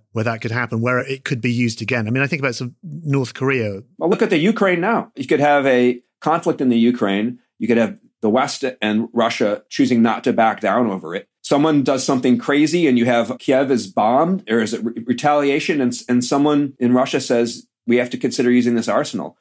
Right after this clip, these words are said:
Speaker 2: Or someone gets the order wrong or a computer chip fails. I mean, if you
Speaker 1: Yeah.
Speaker 2: look at the history of the Cuban Missile Crisis, neither side wanted to have a nuclear war at all and was never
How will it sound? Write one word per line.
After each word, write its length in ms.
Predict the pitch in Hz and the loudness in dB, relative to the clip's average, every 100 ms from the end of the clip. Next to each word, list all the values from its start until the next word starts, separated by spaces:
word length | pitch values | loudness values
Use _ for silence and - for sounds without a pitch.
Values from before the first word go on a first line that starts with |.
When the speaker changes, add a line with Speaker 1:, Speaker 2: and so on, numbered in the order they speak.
| _ - | _ 0
Speaker 2:
Or 440 | 185 127 139 - - | 2 2 0 -4 -14
someone 300 | - 147 143 | -2 0 2
gets 160 | 139 147 | 0 -2
the 80 | 139 | 0
order 300 | 131 151 170 | 0 0 0
wrong 320 | 156 170 175 | 2 0 0
or 120 | 131 | 0
a 60 | 117 | -2
computer 420 | 117 104 147 151 | -6 -2 0 0
chip 280 | 151 - - | -2 -4 -2
fails. 580 | 151 156 165 175 175 - _ - | 0 2 2 0 -4 -14 _ -2
I 40 | |
mean, 200 | 127 131 - | 0 -2 -10
if 100 | - | -2
you 60 | 147 | 0
Speaker 1:
Yeah. 60 | - | 2
Speaker 2:
look 100 | - | 0
at 80 | |
the 60 | 113 | -2
history 240 | 156 156 139 | -2 0 0
of 60 | |
the 60 | 113 | 0
Cuban 260 | 151 120 | 0 2
Missile 200 | 139 156 | 2 0
Crisis, 560 | 131 - 85 95 - - _ 127 | -2 -2 -4 -6 -10 -14 _ -4
neither 360 | 139 147 104 | -2 -2 -6
side 460 | - 135 147 101 - - | -6 -4 -4 -8 -12 -6
wanted 280 | 110 113 | -2 -2
to 60 | 104 | -2
have 120 | 110 | 0
a 60 | 107 | 2
nuclear 340 | 127 127 113 | 0 2 0
war 180 | 110 110 | 2 2
at 60 | 127 | 2
all 260 | 160 110 | 2 0
and 140 | 110 113 | 0 0
was 140 | 110 | 0
never 340 | 131 127 120 | 0 0 -2